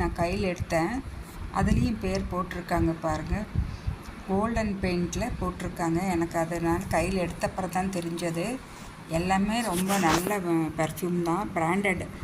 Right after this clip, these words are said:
பர்ஃப்யூம். பர்ஃப்யூமை பற்றி, ம், தெ-, நல்லா தெரிஞ்சவங்களுக்கு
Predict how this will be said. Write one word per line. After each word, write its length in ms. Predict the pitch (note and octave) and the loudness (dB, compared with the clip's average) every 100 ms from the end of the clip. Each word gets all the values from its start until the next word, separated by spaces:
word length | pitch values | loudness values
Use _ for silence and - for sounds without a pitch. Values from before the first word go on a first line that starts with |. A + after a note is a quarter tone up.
| - - - - - | -10 -12 -12 -12 -4
பர்ஃப்யூம். 420 | F3+ F#3+ - F#3+ A3+ | -2 0 0 0 0
பர்ஃப்யூமை 500 | F3+ F3+ - G3+ F#3+ E3+ | 0 -2 -2 2 2 2
பற்றி, 260 | F3 - G#3 G3+ | -2 -2 -4 -2
ம், 220 | - F3 F3 | -2 0 0
தெ-, 120 | F3 E3+ | -2 2
நல்லா 280 | E3 F3 | 2 2
தெரிஞ்சவங்களுக்கு 920 | G3 G3 F#3 G3+ A3 G3 F3+ F3 C4+ | 0 0 2 2 2 0 -2 -2 -2